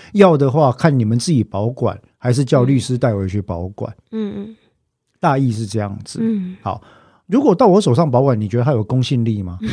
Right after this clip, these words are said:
Speaker 2: <laughs>
Speaker 1: 就算我愿意，
Speaker 2: 嗯。
Speaker 1: 它不会有公信力嘛。
Speaker 2: 嗯。
Speaker 1: 那法院就会说：“我没有保管这个义务啊，因为我是裁判机关啊，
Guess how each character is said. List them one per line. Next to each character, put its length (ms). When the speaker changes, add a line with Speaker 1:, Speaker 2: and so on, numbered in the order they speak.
Speaker 2:
<laughs> 260
Speaker 1:
就 120
算 140
我 120
愿 200
意， 220
Speaker 2:
嗯。 180
Speaker 1:
它 60
不 80
会 60
有 80
公 160
信 240
力 180
嘛。 140
Speaker 2:
嗯。 340
Speaker 1:
那 100
法 220
院 160
就 100
会 120
说 200
：“我 140
没 140
有 80
保 160
管 180
这 80
个 100
义 200
务 140
啊， 120
因 100
为 80
我 60
是 80
裁 180
判 160
机 200
关 280
啊， 140